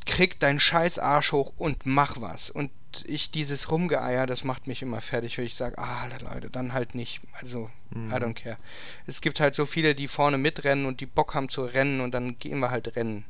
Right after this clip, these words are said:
Speaker 1: Und ich renn halt gerne mit denen, die rennen.
Speaker 2: Ja.
Speaker 1: Auf, auf
Speaker 2: Also
Speaker 1: Deutsch.
Speaker 2: deswegen, ich liebe dieses Zitat, "Done is better than perfect", so, weil, weil wenn ich immer so warten würde, dann würde von mir irgendwie gar nichts online sein,
Speaker 1: Ja.
Speaker 2: glaub ich. Wenn man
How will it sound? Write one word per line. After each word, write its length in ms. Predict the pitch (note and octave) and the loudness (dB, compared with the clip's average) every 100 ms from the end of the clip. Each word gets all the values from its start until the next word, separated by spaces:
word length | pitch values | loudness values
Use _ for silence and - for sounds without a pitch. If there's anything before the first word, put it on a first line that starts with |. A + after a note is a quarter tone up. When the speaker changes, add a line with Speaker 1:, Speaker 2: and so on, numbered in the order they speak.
| - | -6
Speaker 1:
Und 80 | C3 | -6
ich 120 | - | 0
renn 240 | C3+ C#3 | 2 4
halt 180 | B2+ B2 | 2 2
gerne 240 | B2+ C3 | 2 2
mit 220 | B2+ A#2+ C3 | 0 -2 -2
denen, 200 | B2+ C3 | -2 -2
die 120 | B2 | -2
rennen. 340 | A2+ G#2+ A2 - - - - - - - - - - - - - - A#2 | -2 -2 -4 -8 -8 -8 -8 -8 -8 -8 -8 -8 -10 -8 -8 -8 -8 -6
Speaker 2:
Ja. 180 | A2+ | -4
Speaker 1:
Auf, 60 | A#2 - - A#2+ | -6 -8 -8 -8
auf 140 | A#2+ | -4
Speaker 2:
Also 60 | A#2 | -2
Speaker 1:
Deutsch. 80 | |
Speaker 2:
deswegen, 220 | A#2+ D3 C#3+ | 2 2 2
ich 80 | |
liebe 180 | C#3 C#3+ | 0 0
dieses 200 | B2 A2 | -2 -4
Zitat, 360 | A#2 G#2 A2 A2 | -4 -2 -2 0
"Done 140 | A2 | -4
is 80 | G#2+ | -2
better 280 | A2+ A2 G#2 | -2 -2 -4
than 80 | G2 | -4
perfect", 340 | A2 G#2 G2+ | -4 -4 -6
so, 140 | G#2+ G#2 | -6 -4
weil, 180 | A2+ G#2+ | -4 -2
weil 180 | A#2+ A2 | -4 -4
wenn 120 | A#2+ | -4
ich 140 | C#3+ D3+ | -6 -2
immer 340 | C3+ B2+ A#2+ | 0 0 -2
so 220 | A#2 A2 | -6 -2
warten 340 | A2+ C3+ D3 B2 | -2 -2 -4 -4
würde, 160 | A#2+ | -4
dann 240 | A2 G#2+ G#2+ | -4 -6 -6
würde 160 | A2 | -6
von 140 | G#2 G#2+ | -4 -4
mir 120 | A2 | -4
irgendwie 200 | A2 G#2+ | -4 -6
gar 180 | - G2+ | -4 -6
nichts 200 | G#2 - | -6 -6
online 300 | G#2 G#2 G#2 | -6 -6 -4
sein, 140 | G#2 | -4
Speaker 1:
Ja. 40 | A#2+ | -4
Speaker 2:
glaub 200 | A#2 A#2 | -4 -6
ich. 120 | - C#3 - - - - - - - - - | -8 -8 -8 -8 -8 -8 -8 -10 -10 -10 -8
Wenn 80 | |
man 80 | A2 | -4